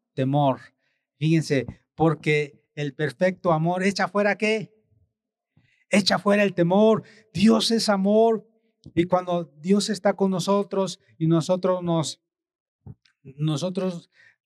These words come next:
deseamos y anhelamos la presencia de Dios, entonces es cuando nosotros nos fortalecemos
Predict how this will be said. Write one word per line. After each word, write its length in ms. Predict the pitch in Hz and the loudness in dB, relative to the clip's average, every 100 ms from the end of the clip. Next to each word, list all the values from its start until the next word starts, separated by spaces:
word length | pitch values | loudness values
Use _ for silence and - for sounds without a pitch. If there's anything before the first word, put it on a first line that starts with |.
| _ | _
deseamos 760 | 156 - 202 190 190 190 180 | 0 2 2 2 2 -2 -2
y 20 | 170 | 0
anhelamos 580 | 165 156 165 185 180 | 2 2 0 0 -4
la 120 | 160 151 | -6 -4
presencia 680 | 147 131 180 185 180 170 | -2 0 0 0 0 0
de 140 | 160 151 | 0 2
Dios, 400 | 165 180 180 - _ _ _ _ _ | 4 4 2 -6 _ _ _ _ _
entonces 480 | - 139 165 170 151 | -14 -6 -4 -4 -2
es 100 | 170 | -2
cuando 320 | - 165 147 | 0 -4 -2
nosotros 400 | 143 135 165 165 | -6 -6 -6 -4
nos 140 | 156 131 | -4 -4
fortalecemos 880 | 143 131 139 131 156 151 160 143 | -8 -8 -8 -8 -10 -8 -6 -8